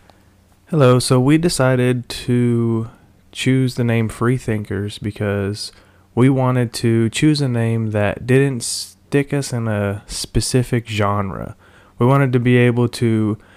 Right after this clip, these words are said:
cover a lot of different aspects of everything that's going on, everything that people deal with, and be able to,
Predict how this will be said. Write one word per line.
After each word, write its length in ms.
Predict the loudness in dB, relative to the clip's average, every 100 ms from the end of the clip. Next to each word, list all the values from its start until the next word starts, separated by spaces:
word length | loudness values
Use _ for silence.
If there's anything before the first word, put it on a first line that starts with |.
| -20 -4
cover 280 | 2 6 6
a 80 |
lot 360 | 6 6 6 6
of 100 | 2
different 340 | 0 -2 -4
aspects 840 | -4 -4 -4 -4 -4 -4 -6 -10 -8
of 440 | -6 -6 -6 -8 -2
everything 420 | 0 2 0 -4
that's 200 | -6 -6
going 280 | -6 -4 -4
on, 220 | -4 -2
everything 380 | -2 -2 -4 -6
that 140 | -4
people 280 | -4 -4 -4
deal 340 | -4 -2 -2
with, 480 | -2 -4 -6 -12 -18 -10
and 440 | -6 -6 -6 -8 -14 -20 -20 -20 -20 -20 -16 0
be 160 | 4
able 340 | 6 6 4 0
to, 600 | 0 0 2 2 0 -4